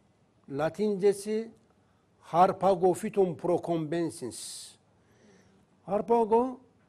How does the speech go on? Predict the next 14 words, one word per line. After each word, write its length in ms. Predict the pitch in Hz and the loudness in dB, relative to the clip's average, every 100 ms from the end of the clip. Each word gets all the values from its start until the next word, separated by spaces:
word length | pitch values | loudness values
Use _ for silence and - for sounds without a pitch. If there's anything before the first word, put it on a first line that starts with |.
| _ | _
her 180 | - 247 | 0 0
türlü 360 | - 208 160 - - | 2 2 2 -2 -2
artrit, 560 | 190 190 202 226 - - | -2 -2 -4 -4 -6 -8
artroz, 560 | 180 180 - 190 190 185 | -4 -4 -2 0 0 0
ankilozan, 640 | 170 175 180 180 160 185 175 | -6 -4 -2 -2 0 -2 -4
spondilit, 580 | - - 180 175 180 | -6 -4 -2 0 -2
fibromiyalji 800 | 180 170 170 175 170 175 156 196 | -2 -8 -4 -2 0 -2 -4 -8
gibi 260 | 147 139 185 - _ _ _ _ _ - | -8 -6 -8 -10 _ _ _ _ _ -8
romatizma 540 | 151 175 - 185 202 | -2 -2 -4 -4 -4
hastalıklarına 720 | 175 - 165 156 160 151 151 | -4 -4 -8 -6 -4 -4 -6
karşı 540 | 135 185 196 190 202 226 - _ _ _ _ _ _ | -6 -4 -4 -4 -6 -6 -12 _ _ _ _ _ _
dünyada 760 | 151 190 185 185 165 190 220 226 | -4 0 2 2 0 0 -2 -4
en 120 | 185 180 | -4 -4
etkili 400 | 143 - 233 | -4 -10 -12